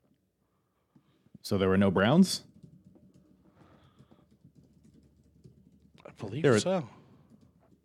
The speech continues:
Speaker 1: I don't, I, I'll take your word for it. No Browns.
Speaker 2: Uh, the Browns didn't play a single game from ninety-six to ninety-eight.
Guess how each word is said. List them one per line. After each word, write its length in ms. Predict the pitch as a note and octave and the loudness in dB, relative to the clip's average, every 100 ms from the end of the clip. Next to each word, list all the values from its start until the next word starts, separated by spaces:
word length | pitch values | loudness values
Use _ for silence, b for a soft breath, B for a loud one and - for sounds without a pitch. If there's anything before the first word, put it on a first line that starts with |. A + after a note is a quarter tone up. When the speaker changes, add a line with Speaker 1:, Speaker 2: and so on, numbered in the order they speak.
| - - - | -20 -20 -16
Speaker 1:
I 160 | F2+ B2 | -12 -10
don't, 120 | E3 - | -10 -10
I, 120 | E2 - | -14 -10
I'll 120 | E2+ | -10
take 220 | - C#3+ | -6 -6
your 100 | - | -6
word 180 | E2+ C#3+ | -6 -6
for 240 | - F2+ E2+ | -4 -4 -2
it. 40 | |
No 160 | G2 D3 | 0 2
Browns. 400 | B2+ D3+ E3 E2 | 4 4 4 2
Speaker 2:
Uh, 80 | C3+ | 2
the 100 | B2+ | 4
Browns 420 | D#3 F3 G3+ D#3+ | 6 10 10 8
didn't 200 | F#3+ F#3+ | 4 2
play 220 | F3 F3 | 4 6
a 60 | C#3 | 6
single 340 | - F3+ E3+ | 4 4 4
game 480 | C3+ C#3+ D#3 D#3 D3+ | 4 4 4 4 2
from 260 | - B2 A#2 | 0 0 2
ninety-six 640 | B2+ D3+ D3 - D#3+ - | 4 2 0 0 0 -2
to 100 | A#2+ | -4
ninety-eight. 560 | A2 A#2+ A#2 G#2+ F#2 | -2 -2 -2 -4 -6